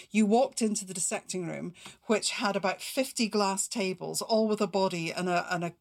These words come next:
a white sheet over the top. So you had this mound, fifty mounds, knowing that there was a body. And you were given your dissecting kit, you were given the manual, and you were told, "Go get on with it." And, you know, it was a real baptism of fire.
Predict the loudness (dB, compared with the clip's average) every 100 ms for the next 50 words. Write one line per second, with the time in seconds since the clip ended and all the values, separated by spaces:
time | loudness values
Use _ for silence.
0 | _ -6 -4 0 0 0 -2 -2 -2 -4
1 | -4 -4 -2 -2 -2 -2 -2 -2 0 2
2 | 4 2 -2 -6 -2 0 2 2 0 -2
3 | -6 -8 -2 0 0 -2 -6 -8 -2 0
4 | 0 -2 -8 -14 -16 -14 -4 0 2 2
5 | 2 2 2 2 2 0 -2 -2 -4 -6
6 | -6 -4 -4 -2 0 0 0 2 2 2
7 | 2 2 2 0 -2 -2 -2 -2 -4 0
8 | 0 2 0 2 2 2 2 -2 -6 -10
9 | -18 _ _ _ -20 -20 _ _ 2 2
10 | 2 -2 -6 _ _ -2 2 4 2 2
11 | 0 0 0 0 0 0 -2 -4 -2 -2
12 | -6 -2 0 0 -2